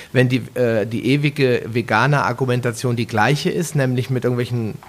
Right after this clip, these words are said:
fäkal ausgelegten Sprüchen, wie zum Beispiel, „Du isst ja da genau genommen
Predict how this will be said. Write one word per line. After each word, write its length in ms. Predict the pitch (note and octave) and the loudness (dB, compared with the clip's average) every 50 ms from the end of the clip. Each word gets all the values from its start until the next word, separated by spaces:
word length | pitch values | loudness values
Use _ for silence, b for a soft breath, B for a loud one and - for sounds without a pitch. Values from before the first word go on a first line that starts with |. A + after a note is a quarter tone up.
| - - - | -20 -20 -20
fäkal 640 | - - - D3 C3 A#2+ - B2+ A#2+ B2+ C#3+ C#3 | -14 -6 -2 -2 -2 0 2 2 4 4 4 4
ausgelegten 600 | F#2+ B2 C3+ - - D3 B2+ C3 C3+ C3 - - | 2 0 0 0 0 0 0 0 0 -2 -4 -8
Sprüchen, 480 | B2 - - - C#3 D3 D3+ D3 D#3 D3 | -8 -6 -4 0 2 2 2 2 0 0
wie 100 | C3+ C3 | 0 0
zum 80 | B2 B2+ | -2 -2
Beispiel, 260 | C3 B2 - - B2+ | -4 -4 -2 -4 -4
„Du 60 | A2+ | -4
isst 240 | A2+ - C3+ - - | -2 -2 -2 -2 0
ja 100 | C#3+ C3 | 0 0
da 120 | A2 A#2+ A2+ | 2 0 0
genau 280 | A2+ A#2+ A2 A2+ B2 | 0 0 0 0 0
genommen 540 | B2 C3 B2+ A#2+ A#2+ A#2 A#2 A2+ A2+ A2+ A2+ | 0 0 0 0 2 2 2 0 0 -2 -4